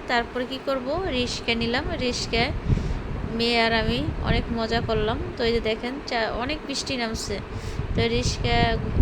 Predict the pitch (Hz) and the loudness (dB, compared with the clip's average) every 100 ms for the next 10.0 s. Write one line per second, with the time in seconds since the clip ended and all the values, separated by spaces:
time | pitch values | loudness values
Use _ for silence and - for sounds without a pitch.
0 | - - - 226 214 240 262 269 247 254 | 2 -2 -4 -2 0 0 0 -2 0 0
1 | 302 277 - - 262 254 262 302 311 247 | 2 2 2 0 0 2 2 0 -2 -2
2 | 247 - 240 240 233 240 233 233 247 - | -2 0 0 0 2 2 0 0 0 2
3 | 254 247 - 233 233 - 233 226 220 233 | 0 0 0 0 -2 -2 0 2 0 0
4 | - - - - - - 240 233 233 233 | -4 -8 -10 -8 -6 -2 2 4 4 4
5 | 233 226 226 202 202 208 233 - - - | 4 2 2 0 2 2 2 -2 -8 -8
6 | - - - - 247 285 269 254 247 240 | -8 -8 -6 -4 -2 -2 0 2 6 6
7 | 220 220 220 226 226 220 - - - 202 | 6 4 6 6 4 2 -6 -10 -2 -2
8 | 226 233 240 233 240 220 - - - 220 | 0 -2 2 6 8 6 2 -8 -4 2
9 | 226 226 240 240 240 226 214 247 - | 2 2 -4 0 2 4 2 2 2